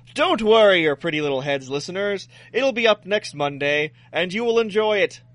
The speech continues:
Oh, will you? It's got very special guests, um, some not so special guests,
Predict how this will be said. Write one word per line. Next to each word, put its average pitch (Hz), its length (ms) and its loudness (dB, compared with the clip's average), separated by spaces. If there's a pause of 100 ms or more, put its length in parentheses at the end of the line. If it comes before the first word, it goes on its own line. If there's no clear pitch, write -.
(140)
Oh, 233 260 2
will 175 280 2
you? 143 280 -2 (380)
It's 180 120 -8
got 190 180 2
very 202 260 2
special 170 380 -2
guests, - 760 -4 (340)
um, 135 460 -6 (360)
some 170 260 -2
not 196 220 2
so 214 140 0
special 214 380 -2
guests, 214 600 2